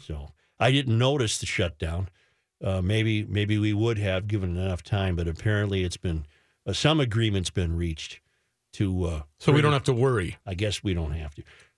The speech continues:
Speaker 1: Thirty thousand federal employees in Minnesota. Thirty thousand?
Speaker 2: Which is why
Speaker 1: What do they do?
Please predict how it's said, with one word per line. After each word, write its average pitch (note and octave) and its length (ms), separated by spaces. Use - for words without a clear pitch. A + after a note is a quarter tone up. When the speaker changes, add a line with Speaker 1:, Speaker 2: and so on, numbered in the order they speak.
Speaker 1:
Thirty D#3+ 280
thousand A#2+ 520
federal A2+ 380
employees G#2+ 540
in F#2 100
Minnesota. G2 520
Thirty B2 260
thousand? G#2 500
Speaker 2:
Which B2+ 140
is A#2 140
why D3+ 400
Speaker 1:
What D#3+ 100
do F3 60
they E3 120
do? F3 320